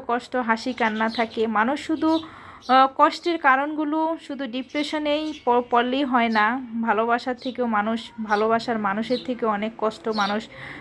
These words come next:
আসলে নিতে পারে না। আপনার মধ্যে যদি হান্ড্রেড পার্সেন্ট ভালোবাসা না থাকে, তখন আপনি আসলে অন্যের ভালোবাসাগুলো উপলব্ধি করতে পারবেন না। তো জীবনে চলার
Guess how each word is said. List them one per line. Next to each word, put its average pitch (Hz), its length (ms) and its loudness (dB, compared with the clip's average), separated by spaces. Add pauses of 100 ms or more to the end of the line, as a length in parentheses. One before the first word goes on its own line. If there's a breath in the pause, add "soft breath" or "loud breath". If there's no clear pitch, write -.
আসলে 262 360 4
নিতে 247 260 2
পারে 240 260 4
না। 214 180 2 (380)
আপনার 254 360 -4
মধ্যে 269 320 -4
যদি 262 280 -2 (380 loud breath)
হান্ড্রেড 262 400 4
পার্সেন্ট 294 400 0
ভালোবাসা 254 520 2
না 226 180 4
থাকে, 247 360 -4 (360)
তখন 247 320 -2
আপনি 233 280 0
আসলে 233 320 0
অন্যের 220 300 2
ভালোবাসাগুলো 220 760 0
উপলব্ধি 220 440 -2
করতে 226 320 -2
পারবেন 208 400 2
না। 202 200 2 (680 loud breath)
তো 294 80 0
জীবনে 311 400 4
চলার 311 320 4